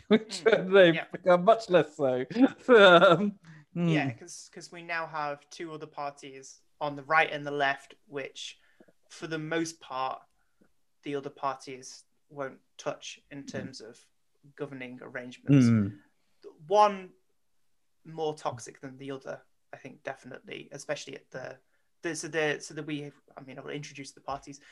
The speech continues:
Speaker 2: So they have the, um, Die Linke, um, the, just the left, which is, yeah, which was partly descended from the ruling Communist Party in, in the former Eastern Germany, um, which, uh, which it, it,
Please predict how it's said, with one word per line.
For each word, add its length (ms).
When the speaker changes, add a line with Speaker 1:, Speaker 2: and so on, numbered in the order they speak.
Speaker 2:
So 140
they 40
have 240
the, 240
um, 140
Die 100
Linke, 480
um, 380
the, 160
just 300
the 60
left, 380
which 360
is, 520
yeah, 320
which 220
was 280
partly 300
descended 540
from 480
the 360
ruling 360
Communist 420
Party 340
in, 240
in 260
the 60
former 260
Eastern 320
Germany, 440
um, 460
which, 640
uh, 180
which 240
it, 120
it, 140